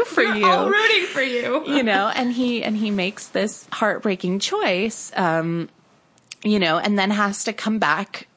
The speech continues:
Speaker 1: from that, you know, and then he has a real moment where it's like, "Okay, now I've made this choice. Do I continue on this path or do I try to right myself, you know, and, and get back where I'm supposed to be?"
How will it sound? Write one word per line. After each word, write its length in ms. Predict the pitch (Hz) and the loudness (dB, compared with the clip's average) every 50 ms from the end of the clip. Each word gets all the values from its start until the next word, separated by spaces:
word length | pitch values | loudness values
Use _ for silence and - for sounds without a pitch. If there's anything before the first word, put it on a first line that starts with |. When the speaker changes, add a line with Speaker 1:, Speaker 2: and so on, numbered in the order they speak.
| _ _ - | _ _ -18
Speaker 1:
from 300 | - - - 247 240 233 | -6 -4 -2 0 2 2
that, 460 | 254 302 392 339 208 - - - - | 2 2 2 0 -2 -4 -4 -4 -4
you 100 | 196 180 | -2 0
know, 160 | 170 165 170 | 0 0 0
and 100 | 180 175 | 0 0
then 140 | 160 160 170 | 0 -2 -2
he 140 | 170 180 185 | -2 -2 -4
has 320 | 165 156 170 165 165 - | -2 -2 -2 -2 0 -2
a 80 | 170 165 | -2 -2
real 180 | 165 160 156 | 0 -2 -2
moment 480 | 160 165 165 196 226 220 165 - - - | 0 0 0 0 0 0 -2 -2 -4 -4
where 120 | 170 156 156 | -2 -2 -2
it's 180 | 165 - - | -4 -4 -4
like, 220 | 170 156 156 - 165 | -4 -4 -2 -2 -4
"Okay, 340 | 165 165 - 180 180 175 165 | -4 -4 -4 -4 -2 -2 -2
now 480 | 160 151 156 160 165 160 165 170 165 - - - - - - - | -2 0 0 0 2 0 0 -2 -4 -6 -12 -20 -20 -16 -6 -4
I've 180 | 165 165 156 | -4 -2 -2
made 220 | 165 156 156 160 165 | -2 -2 -2 -2 -2
this 180 | 170 165 - | -4 -4 -4
choice. 360 | - - 170 180 196 175 - | -4 -2 -2 -2 -2 -2 -2
Do 80 | - 156 | -2 -2
I 80 | 147 143 | -2 -2
continue 480 | - 156 151 - - 156 156 147 147 | -4 -6 -8 -6 -6 -6 -6 -4 -4
on 160 | 151 147 151 | -6 -6 -6
this 180 | 156 160 - - _ - | -6 -8 -8 -10 _ -8
path 340 | - 160 170 202 254 - | -4 -4 -2 -2 -2 -2
or 80 | 202 165 | -2 -2
do 160 | 156 156 151 | -2 -2 -4
I 100 | 147 160 | -4 -6
try 260 | 156 - - 160 156 | -6 -6 -4 -4 -4
to 100 | 156 147 | -4 -6
right 260 | 143 143 135 147 - - | -6 -4 -6 -6 -6 -8
myself, 680 | 156 160 160 160 - - 160 139 131 175 170 - - - - | -8 -8 -8 -8 -6 -4 -4 -4 -4 -6 -8 -10 -16 -20 -12
you 160 | - 196 170 | -8 -6 -6
know, 160 | 151 143 147 151 | -6 -6 -6 -6
and, 180 | 156 147 - | -6 -8 -8
and 120 | 175 165 156 | -8 -8 -8
get 180 | 160 156 - | -8 -8 -6
back 300 | - 151 160 160 - - | -4 -4 -4 -4 -6 -6
where 120 | 170 156 135 | -4 -4 -2
I'm 160 | 143 151 165 | -4 -4 -6
supposed 380 | - - - - - - - | -8 -8 -8 -8 -8 -8 -8
to 60 | 185 165 | -8 -6
be?" 400 | 240 254 277 247 190 - - | -4 -4 -4 -4 -6 -8 -10